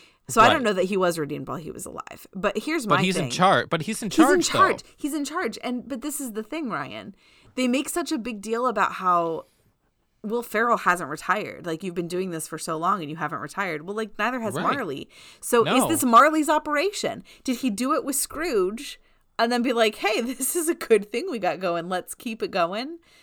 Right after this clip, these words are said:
Speaker 2: But we can never pick anyone unredeemable.
Speaker 1: Right,
Speaker 2: You're the only
Speaker 1: or
Speaker 2: guy,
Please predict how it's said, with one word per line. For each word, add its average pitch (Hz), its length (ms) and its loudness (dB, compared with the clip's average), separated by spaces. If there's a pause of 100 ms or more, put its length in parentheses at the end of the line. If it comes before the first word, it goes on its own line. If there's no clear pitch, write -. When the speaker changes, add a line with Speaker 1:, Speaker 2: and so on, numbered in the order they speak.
(400)
Speaker 2:
But 139 160 4
we 143 140 0
can 123 260 -2
never 123 320 4
pick 143 240 -4
anyone 117 400 -2
unredeemable. 95 800 -8 (420)
Speaker 1:
Right, 269 360 0
Speaker 2:
You're 214 80 4
the - 160 -2
only 277 300 6
Speaker 1:
or 233 80 4
Speaker 2:
guy, 113 440 6